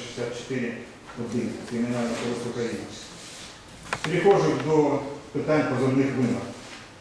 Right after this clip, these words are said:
Набуття чинності Закону України про особливості здійснення права власності у багатоквартирному будинку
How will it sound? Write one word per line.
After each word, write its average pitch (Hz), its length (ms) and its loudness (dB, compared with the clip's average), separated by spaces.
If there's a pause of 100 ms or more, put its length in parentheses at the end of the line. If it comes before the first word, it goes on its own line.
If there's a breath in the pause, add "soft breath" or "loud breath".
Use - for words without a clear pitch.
(280)
Набуття 170 440 6
чинності 170 420 2
Закону 156 300 4
України 160 320 4
про 135 140 4
особливості 131 560 2
здійснення 127 400 2
права 131 260 6
власності 123 500 4
у - 80 -2
багатоквартирному 117 680 2
будинку 107 420 0